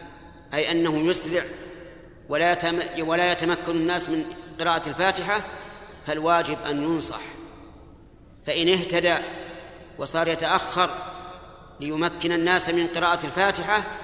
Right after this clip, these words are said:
فهو إمامهم، وإلا وجب عزله، لأنه لا يصلي لنفسه حتى يقول: "متى خلصت الفاتحة ركعت"، يصلي لنفسه ولغيره، فيقال له: "تأن في الصلاة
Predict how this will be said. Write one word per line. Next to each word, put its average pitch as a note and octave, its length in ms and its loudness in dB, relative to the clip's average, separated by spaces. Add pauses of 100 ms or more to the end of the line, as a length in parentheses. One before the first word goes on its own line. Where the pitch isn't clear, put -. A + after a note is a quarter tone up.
(200)
فهو D#3+ 180 2
إمامهم، D#3 520 0 (1040)
وإلا E3+ 340 2
وجب D#3+ 320 2
عزله، C3+ 380 0 (1900)
لأنه E3 400 4
لا G#3 140 6
يصلي G3 340 4
لنفسه E3+ 420 2
حتى D#3+ 260 -4
يقول: D#3+ 260 2
"متى D#3+ 220 -2
خلصت E3 380 -2
الفاتحة D3+ 760 -4
ركعت"، E3+ 320 0 (760)
يصلي D#3 480 -2
لنفسه D3 460 -4
ولغيره، C#3 520 -2 (880)
فيقال D#3 460 2
له: F#3 280 8 (720)
"تأن G3 440 2
في D#3+ 80 -4
الصلاة D3+ 380 0